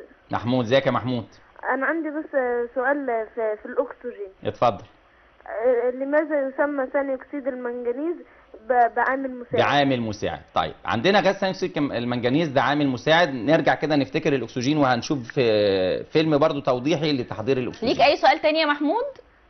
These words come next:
Speaker 2: لا شكرًا، بس مم-، أما والدتي بس عايزه تتكلم مستر عادل.
Speaker 3: اتفضل.
Speaker 1: اتفضل.
Speaker 3: اتفضل.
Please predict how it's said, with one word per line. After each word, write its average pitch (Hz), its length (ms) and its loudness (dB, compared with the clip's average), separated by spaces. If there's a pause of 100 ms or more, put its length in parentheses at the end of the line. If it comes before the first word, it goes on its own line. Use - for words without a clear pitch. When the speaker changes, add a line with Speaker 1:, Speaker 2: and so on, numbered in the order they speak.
(200)
Speaker 2:
لا 262 260 -4
شكرًا، 240 240 -4 (100)
بس 269 160 -4
مم-، 285 360 -4
أما 233 340 -6
والدتي 233 460 -4
بس 269 260 -4
عايزه 247 300 0
تتكلم 247 460 -8
مستر 240 200 -6
عادل. 190 180 -4 (1700)
Speaker 3:
اتفضل. 220 320 2
Speaker 1:
اتفضل. 233 320 0 (1000)
Speaker 3:
اتفضل. 220 640 -2